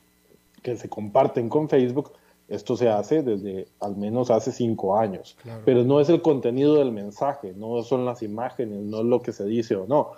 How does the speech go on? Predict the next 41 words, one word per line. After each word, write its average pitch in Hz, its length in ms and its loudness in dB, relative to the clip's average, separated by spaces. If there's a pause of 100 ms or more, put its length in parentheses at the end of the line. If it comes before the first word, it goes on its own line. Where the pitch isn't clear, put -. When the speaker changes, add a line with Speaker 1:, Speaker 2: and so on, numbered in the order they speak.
(140)
Speaker 1:
Es - 160 -6
decir, 139 120 4
lo 123 140 4
que 123 100 -2
se 113 180 -4
comparte, 143 680 0 (400)
eh, 120 240 -2
es 127 180 -2
una 139 160 0
serie 139 320 4
de 107 140 2
datos, 123 580 -2 (300)
eh, 107 580 -2
que 117 140 2
es 117 80 2
lo 123 160 4
que 113 220 0
generalmente 113 720 0
te 123 100 2
dicen 113 340 2
es 110 140 -2
para 117 260 4
mejorar 107 400 -4
la 123 80 4
experiencia 113 600 0
del 101 140 0
usuario, 104 500 2
que 98 60 -12
al 92 80 -12
final 101 220 -12
de 117 80 -10
cuentas 117 300 -6
no 113 80 -8
es 101 60 -12
otra 113 200 -4
cosa 110 240 -2
más 110 240 -4 (380)
que 117 100 0
vigilancia 113 880 0 (260)
del 104 340 -2
comportamiento 110 1120 0